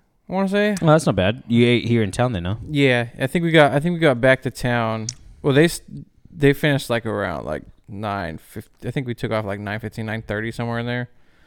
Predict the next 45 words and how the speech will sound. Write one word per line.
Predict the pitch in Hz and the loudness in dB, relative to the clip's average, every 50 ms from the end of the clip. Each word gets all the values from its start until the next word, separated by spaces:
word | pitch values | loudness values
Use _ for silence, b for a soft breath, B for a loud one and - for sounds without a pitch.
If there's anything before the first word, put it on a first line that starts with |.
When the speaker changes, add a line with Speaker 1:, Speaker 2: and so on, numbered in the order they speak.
| _ _ _ _ - | _ _ _ _ -4
Speaker 1:
So | - - | -2 0
by | |
the | - | 2
Speaker 2:
Oh, | - | 2
Speaker 1:
time | 135 131 | 2 2
I | 127 | 2
got | 127 123 | 2 2
Speaker 2:
okay. | 117 | 2
Speaker 1:
home, | 123 123 123 123 123 | 2 2 0 0 0
it | 120 | -2
was, | 117 117 117 117 | -2 -2 -2 0
like, | 117 110 110 - - _ _ _ _ _ _ _ _ _ _ _ | 0 -2 -4 -4 -10 _ _ _ _ _ _ _ _ _ _ _
just | - 135 117 139 | -4 0 2 2
after | 123 - - 135 | 2 2 2 0
eleven. | 120 117 113 117 113 117 117 120 120 120 120 120 - _ _ _ _ - | 0 2 2 0 0 0 -2 -2 -4 -4 -6 -8 -12 _ _ _ _ -2
Speaker 2:
Yeah. | 104 107 98 82 80 82 80 - - _ _ - - - - - - | 2 2 4 4 4 2 0 -4 -8 _ _ -20 -20 -20 -20 -20 -16
Speaker 1:
Shot, | - - - - - - - - - 123 107 76 - | -16 -14 -14 -14 -14 -14 -8 -2 -2 -2 -2 -2 -8
just, | 151 127 120 120 | -10 -10 -8 -4
we, | - 139 151 | -2 0 2
obviously, | 127 135 131 123 120 120 117 | 4 4 4 4 2 0 -2
we | 113 117 117 117 | -2 -2 0 0
all | 113 113 113 | 0 0 0
just | 110 110 - | -2 -4 -6
went | 110 95 | -6 -6
straight | - - 120 113 98 - | -4 -2 0 -2 -2 -2
to, | - 113 107 - - 107 - - | -2 -2 -2 -4 -6 -10 -16 -16
to | - - - | -12 -10 -8
In-N-Out | - 107 101 107 107 107 107 107 - - _ _ _ _ _ _ - | -6 -6 -4 -4 -4 -4 -4 -4 -8 -12 _ _ _ _ _ _ -12
and | 113 104 95 | -10 -8 -8
then, | 92 95 92 | -6 -6 -8
uh, | 82 82 - - | -8 -10 -10 -8
ate | 110 101 92 92 98 - | -8 -6 -6 -6 -8 -10
and | 110 101 92 - | -12 -14 -12 -10
kinda | - 110 98 98 | -8 -8 -8 -6
goofed | 101 110 104 104 104 - | -6 -8 -8 -8 -6 -6
off | 101 92 95 - - | -8 -6 -6 -8 -8
for | - 98 | -8 -8
a | 98 | -8
bit | 98 90 92 - | -8 -8 -8 -8
and | - 87 | -10 -10
then, | - 85 82 - - | -12 -12 -12 -12 -14
uh, | - - - 110 117 - _ _ _ _ _ _ _ | -14 -14 -14 -16 -18 -20 _ _ _ _ _ _ _
shot | - - - 95 87 80 | -12 -8 -6 -6 -4 -6
over | - 80 73 67 | -8 -8 -10 -10
to | - - 98 92 92 90 | -12 -10 -10 -10 -10 -12